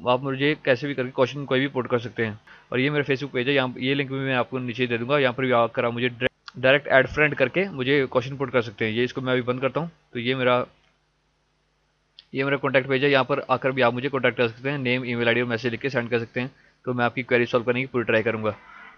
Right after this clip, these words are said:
इसको भी बंद करता हूँ। तो अभी देखिए मैं अपने click intensity में login हो गया हूँ। तो यहाँ पर आप देख रहे हैं कि मेरा ये profile है। तो अभी आप, हम ऐड करेंगे fund जो है click intensity में, वो कैसे करेंगे? ये देख रहे हैं हम gold advertising और silver advertising।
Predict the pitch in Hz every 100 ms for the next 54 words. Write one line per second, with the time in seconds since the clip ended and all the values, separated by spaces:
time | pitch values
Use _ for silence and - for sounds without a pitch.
0 | _ 135 147 135 131 127 135 147 165 151
1 | 131 139 131 147 143 135 139 135 139 127
2 | 131 127 123 127 131 131 117 127 139 117
3 | 143 - _ - - _ 127 131 135 143
4 | 139 135 143 143 131 131 131 127 127 123
5 | 131 139 165 - 135 123 - - 135 147
6 | 139 143 143 147 - 131 127 127 131 135
7 | 143 170 - 135 143 - _ 131 120 120
8 | 135 139 - 127 120 127 117 107 113 117
9 | 127 127 127 139 139 - - - _ 135
10 | 151 143 156 151 143 151 143 143 143 151
11 | 165 135 123 127 135 113 127 123 117 107